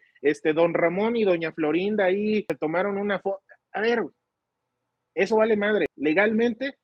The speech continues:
todavía no está definida al cien Florinda Sheinbaum, ¿sí? Hay un pleito legal en medio y eso hay que, hay que tomarlo en consideración.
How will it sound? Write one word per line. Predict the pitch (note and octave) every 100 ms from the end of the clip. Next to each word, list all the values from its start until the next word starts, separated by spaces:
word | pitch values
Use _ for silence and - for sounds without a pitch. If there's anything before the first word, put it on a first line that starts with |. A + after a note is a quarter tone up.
| _ _
todavía | F3 F#3 F#3+ G3 G3+ F#3+ -
no | E3+ G3+
está | A3 G#3+ G#3+
definida | G3+ F#3+ E3+ F#3 F3
al | D#3+
cien | F3 F3+ G#3+ A3 _ _ _
Florinda | D#3+ D3+ F3 F3+ E3+
Sheinbaum, | D#3+ C3+ A2+ F2 D#2 _ _ _ _ _ _ _ _ -
¿sí? | D3+ -
Hay | - C#3 F3
un | A#3+ A3
pleito | F#3+ E3+ G#3+ C4 C#4 - C3+
legal | C3+ A#2 C#3 F3 C3 -
en | B2 C3
medio | E3 F3+ D3 B2
y | C#3
eso | F3+ A3
hay | A3 G#3+
que, | A#3 A3+
hay | E3+ E3+
que | G#3+
tomarlo | G#3+ F3 F3 G#3
en | G#3+
consideración. | F3+ D#3+ C#3 C3 B2 - D3 E3